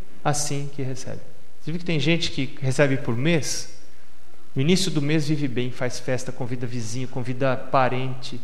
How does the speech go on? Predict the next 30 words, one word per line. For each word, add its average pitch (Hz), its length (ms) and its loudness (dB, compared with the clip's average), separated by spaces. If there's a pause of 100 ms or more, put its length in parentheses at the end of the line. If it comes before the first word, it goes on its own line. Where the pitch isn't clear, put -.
(280)
É - 80 6
a 220 160 8
festa - 680 0
lá, 131 280 -2
se - 180 -2
é 151 80 2
lá 151 140 0
no 147 60 0
Brasil 139 280 0
é 165 60 2
churrasco 131 840 -2 (340)
e 147 80 0
bebida 135 520 0
e 127 40 -2
tal. 120 500 0
Do 139 140 0
meio 156 280 2
do 160 100 2
mês 160 160 2
pra 160 160 0
frente 160 540 0 (260)
ele 139 120 0
tem 151 160 0
que 165 100 0
comer 151 300 2
na 165 100 2
casa 160 220 0
dos 151 180 0
outros 139 260 0
porque 143 440 -2